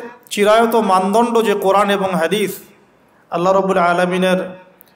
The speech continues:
ঐশী গ্রন্থ, এই কনসেপ্টটাই বেশিরভাগ মানুষ গ্রহণ করতে চাচ্ছে না। এর আরও ব্যাখ্যা হতে পারে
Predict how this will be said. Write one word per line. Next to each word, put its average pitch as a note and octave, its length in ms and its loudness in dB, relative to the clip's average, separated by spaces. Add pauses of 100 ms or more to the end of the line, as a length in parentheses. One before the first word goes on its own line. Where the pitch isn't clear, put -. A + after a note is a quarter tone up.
(600)
ঐশী A3+ 340 0
গ্রন্থ, G3+ 340 0 (520)
এই G#3 220 -2
কনসেপ্টটাই A3+ 680 0
বেশিরভাগ G3+ 480 0
মানুষ F#3 280 -2
গ্রহণ F3+ 280 0
করতে F3 200 -4
চাচ্ছে C#3 300 -8
না। A#2+ 100 -18 (2000)
এর E3+ 140 0
আরও F3+ 200 2
ব্যাখ্যা G#3+ 280 2
হতে A3+ 200 4
পারে F#3 320 0